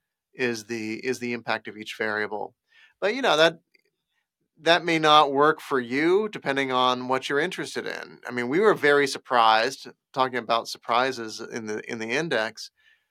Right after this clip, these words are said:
we were very surprised at how important gambling is to Americans. <laughs> Americans spend a ton of money on gambling.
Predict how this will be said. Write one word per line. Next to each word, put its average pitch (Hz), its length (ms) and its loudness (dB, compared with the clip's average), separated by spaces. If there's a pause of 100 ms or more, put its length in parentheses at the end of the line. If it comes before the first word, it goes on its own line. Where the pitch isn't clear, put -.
(280)
we 170 160 0
were 220 120 4
very 170 200 2
surprised 143 480 0
at - 120 -10
how 135 640 2 (200)
important 143 640 -4
gambling 131 520 -2
is 104 220 -8
to 110 140 -8
Americans. 98 760 -10 (420)
<laughs> - 1040 -12
Americans 165 560 4
spend 165 280 0
a - 40 -6
ton 165 260 0
of 147 100 0
money 151 280 2
on 120 180 -2
gambling. 127 600 -6